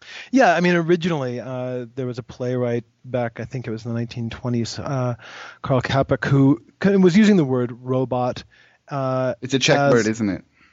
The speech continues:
Speaker 1: Yeah, and it, it means worker or laborer. Um, and I, I think what's interesting about this is that we have, as all science fiction, um, in this play, which is called Rossum's Universal Robots, uh, there was a notion that was proposed,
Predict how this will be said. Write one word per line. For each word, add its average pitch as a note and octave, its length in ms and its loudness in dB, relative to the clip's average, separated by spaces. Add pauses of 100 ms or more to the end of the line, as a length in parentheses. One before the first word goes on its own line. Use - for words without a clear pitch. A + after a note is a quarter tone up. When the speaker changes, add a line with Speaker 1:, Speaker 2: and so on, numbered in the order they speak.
(120)
Speaker 1:
Yeah, F3 560 4
and D#3+ 140 2
it, E3 160 -2
it F3+ 80 2
means G3+ 280 2
worker B2+ 480 -2
or A#2+ 40 -4
laborer. B2 640 -4
Um, C3+ 340 -2 (480)
and F#3 160 2
I, - 180 -2 (100)
I F#3 80 2
think A#3+ 280 0
what's F#3 220 0
interesting G#3 320 2
about E3 240 2
this D#3 200 -6
is C3+ 140 -6
that C#3 120 2
we C#3+ 180 0
have, C#3+ 500 0
as E3 280 2
all D#3 320 0
science C#3 360 -4
fiction, C3 720 -8
um, C3 560 -6
in D#3+ 300 4
this C#3+ 380 0 (320)
play, F#3 320 4
which D3 160 0
is D3 40 -12
called C#3 320 -6
Rossum's C#3+ 420 -4
Universal C3 400 -6
Robots, C3+ 520 -6 (580)
uh, D3+ 180 0
there E3+ 140 2
was E3 100 4
a E3 60 2
notion F3+ 480 2
that C#3+ 40 -2
was C3+ 120 -4
proposed, A#2 720 -8